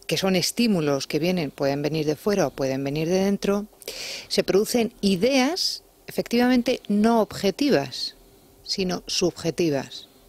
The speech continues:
Precisamente por esa subjetividad viene el sentimiento. Entonces, esas ideas irracionales se llam-, se llaman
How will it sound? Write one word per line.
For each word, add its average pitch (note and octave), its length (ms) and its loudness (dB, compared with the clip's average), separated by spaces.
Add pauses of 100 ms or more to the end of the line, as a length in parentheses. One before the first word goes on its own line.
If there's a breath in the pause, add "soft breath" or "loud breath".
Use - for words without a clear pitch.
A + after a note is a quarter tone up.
(500 loud breath)
Precisamente B3 720 2
por E3 240 0
esa - 240 2
subjetividad A#3 920 2 (480)
viene G#3 600 2 (120)
el D#3+ 160 0
sentimiento. D#3 840 -4 (800 loud breath)
Entonces, C4+ 580 0
esas A#3+ 460 2
ideas G3+ 520 2
irracionales G#3 680 2
se - 340 2
llam-, G#3 320 2
se E3+ 220 0
llaman A3 420 2